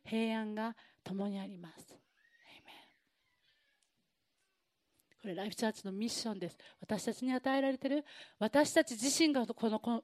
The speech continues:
大きな船に乗り込んでいるんです。その船に乗り込んでいれば、神様の愛をいつも確認できます。いつもたく-、あ、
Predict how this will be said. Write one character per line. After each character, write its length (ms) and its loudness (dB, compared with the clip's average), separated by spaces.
大 260 12
き 100 -6
な 100 0
船 240 2
に 60 0
乗 100 2
り 100 4
込 180 8
ん 60 -2
で 60 2
い 100 2
る 80 0
ん 60 -8
で 80 -6
す。 100 -12
そ 160 2
の 180 4
船 240 8
に 60 0
乗 100 4
り 80 4
込 160 4
ん 60 0
で 100 2
い 20 2
れ 100 2
ば、 120 2
神 240 6
様 260 6
の 160 2
愛 140 10
を 80 8
い 140 0
つ 160 0
も 120 6
確 220 4
認 180 0
で 120 -2
き 120 -8
ま 120 -4
す。 80 -14
い 100 4
つ 140 0
も 160 8
た 120 2
く-、 120 2
あ、 180 0